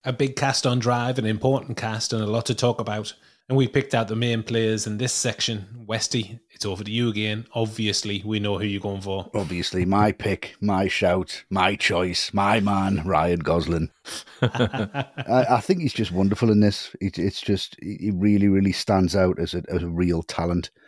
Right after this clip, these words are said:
Speaker 2: and one that we hadn't seen for a long time, a real Hollywood talent.
Speaker 1: Yeah.
Speaker 2: In that he didn't want dialogue, he didn't need dialogue. There's such a depth to the character where it's quite rare that you get this. You don't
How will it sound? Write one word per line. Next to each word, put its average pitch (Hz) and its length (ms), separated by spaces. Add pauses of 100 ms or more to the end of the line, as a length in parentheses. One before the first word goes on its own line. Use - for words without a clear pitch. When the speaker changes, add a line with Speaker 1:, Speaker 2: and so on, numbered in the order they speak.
(440)
Speaker 2:
and 90 400 (140)
one 101 260
that 92 100
we 87 60
hadn't 95 220
seen 98 240
for 92 160
a 87 60
long 87 320
time, 90 380
a 92 80
real 92 500 (500)
Hollywood 92 680 (280)
talent. 87 480 (220)
Speaker 1:
Yeah. 104 220 (280)
Speaker 2:
In 101 160
that 92 340 (160)
he 92 300
didn't 101 260
want 95 400
dialogue, 95 540 (160)
he 95 80
didn't 87 300
need 92 560
dialogue. 87 560 (120)
There's 98 200
such - 320
a 113 60 (120)
depth - 320
to - 80
the 101 100
character 101 460
where 90 340 (520)
it's - 120
quite 120 300
rare 110 240
that 113 140
you 98 100
get - 220
this. 120 180
You 98 160
don't 107 260